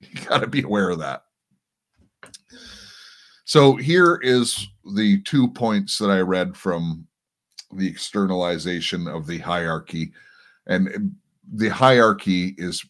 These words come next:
basically Satan's at the top of the hierarchy that she is describing, uh, Alice Bailey, in her writings. I want to be very clear about that.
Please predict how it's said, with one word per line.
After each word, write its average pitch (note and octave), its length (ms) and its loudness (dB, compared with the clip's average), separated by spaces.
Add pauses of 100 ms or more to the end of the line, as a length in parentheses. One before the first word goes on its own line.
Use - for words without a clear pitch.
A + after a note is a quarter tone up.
(140)
basically F#2 640 -6 (320)
Satan's G2+ 560 0
at - 100 -8
the G2 80 -8
top F2+ 320 -2
of F2 80 -6
the E2+ 80 -6
hierarchy D#2+ 720 -6
that F2 160 -8 (580)
she G#2 460 2
is D#2 180 -8
describing, C#2+ 800 -8 (300)
uh, E2 240 -6
Alice E2 340 -6
Bailey, C#2 420 -12 (380)
in E2+ 140 -4
her F2+ 180 0
writings. D2+ 440 -4
I F2 40 -2
want E2+ 200 0
to - 20 -2
be E2+ 120 -4
very E2+ 440 -2
clear F#2+ 380 0
about E2+ 340 -2
that. D#2+ 300 -6